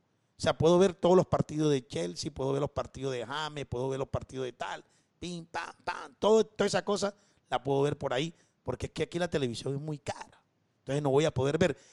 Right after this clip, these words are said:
Pero señoras y señores, hemos concluido nuestro programa de Boxeo de Colombia, podcast.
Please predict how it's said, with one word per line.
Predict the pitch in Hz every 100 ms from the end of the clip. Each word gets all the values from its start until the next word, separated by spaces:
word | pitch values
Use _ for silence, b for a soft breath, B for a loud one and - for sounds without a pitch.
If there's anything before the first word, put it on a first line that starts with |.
| b
Pero | - 190
señoras | - 202 285 202
y | 196
señores, | 180 214 285 277 - - _ _ _
hemos | - 190 202
concluido | 180 156 151 165 214 214 - - _ _ -
nuestro | 180 -
programa | 170 175 190 226 240 240 - _ _ -
de | 156
Boxeo | 143 - 160
de |
Colombia, | 151 147 214 226 262 _ _ _ _ _ _ _
podcast. | - 208 - 214